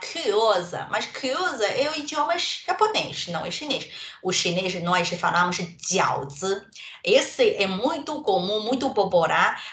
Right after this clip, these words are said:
Quando você fica, ah, por exemplo, algum feriado, por exemplo, Ano Novo Chinês, a gente usa, a gente faz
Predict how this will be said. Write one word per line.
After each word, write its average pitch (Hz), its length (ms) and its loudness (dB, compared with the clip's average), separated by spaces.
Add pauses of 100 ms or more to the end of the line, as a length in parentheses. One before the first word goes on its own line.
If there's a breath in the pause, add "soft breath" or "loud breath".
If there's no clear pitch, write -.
Quando 330 480 4
você 269 280 4
fica, 233 680 2 (240 loud breath)
ah, 196 260 4
por 254 140 4
exemplo, 208 320 2
algum 190 300 -2
feriado, 254 1000 2 (240 loud breath)
por 240 80 0
exemplo, 208 480 4
Ano 226 200 4
Novo 202 200 -2
Chinês, 277 1160 0 (240)
a 160 120 -12
gente 196 280 -2
usa, 208 640 0
a 175 80 2
gente 208 220 -4
faz - 420 0